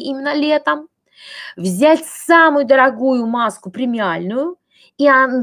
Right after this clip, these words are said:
вам ее хватит надолго, потому что вы не будете как, ей каждый день пользоваться. Но включайте ее через день вместо ночного крема, и будет вам счастье.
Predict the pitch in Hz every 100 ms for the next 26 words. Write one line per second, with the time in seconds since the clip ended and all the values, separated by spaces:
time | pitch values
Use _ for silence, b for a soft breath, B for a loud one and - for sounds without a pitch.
0 | 254 349 339 285 240 294 - 277 294 285
1 | - 226 220 349 285 262 - 240 254 254
2 | 247 247 233 285 - - 202 196 - 220
3 | - 220 196 214 226 208 190 202 175 170
4 | 165 - - b b b 247 320 - 330
5 | 330 392 359 294 277 240 269 - 254 240
6 | 208 233 269 196 175 226 247 202 185 180
7 | - 208 196 190 - - - _ _ _
8 | _ _ _ 269 302 330 320 B B 180
9 | 202 320 262 180 202 220 - - - -
10 | -